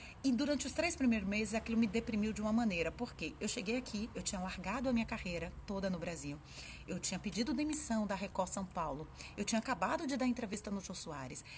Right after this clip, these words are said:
Eu tinha começado a fazer várias palestras pelo Brasil inteiro como coach, né, e como especialista de, de relacionamento e sexualidade. Ou seja, minha carreira tava assim, eu abandonei tudo, larguei tudo pra realizar um sonho dele.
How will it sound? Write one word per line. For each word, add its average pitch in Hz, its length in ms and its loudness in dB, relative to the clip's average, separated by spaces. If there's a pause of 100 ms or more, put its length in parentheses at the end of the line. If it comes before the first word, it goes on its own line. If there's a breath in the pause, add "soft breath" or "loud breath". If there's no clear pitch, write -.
(120)
Eu 185 80 -4
tinha 233 220 2
começado 285 880 0
a 208 340 -2
fazer 190 520 0
várias 269 340 2
palestras 233 680 0
pelo 202 180 -2
Brasil 196 360 2
inteiro 214 300 2
como 185 300 -2
coach, 185 520 0 (320 loud breath)
né, 185 140 2
e 247 60 2
como 202 160 -2
especialista 185 680 0
de, 175 200 -6
de - 180 -6
relacionamento 160 720 0
e - 0 -
sexualidade. 139 600 -4 (300 loud breath)
Ou - 60 0
seja, 220 220 4
minha 240 120 0
carreira 247 340 -2
tava 254 200 -2
assim, 214 260 2
eu 220 80 2
abandonei 220 500 2 (160)
tudo, 262 280 4
larguei 247 280 2
tudo 233 220 0
pra 220 100 0
realizar 226 340 2
um 226 60 4
sonho 214 300 4
dele. 151 400 -4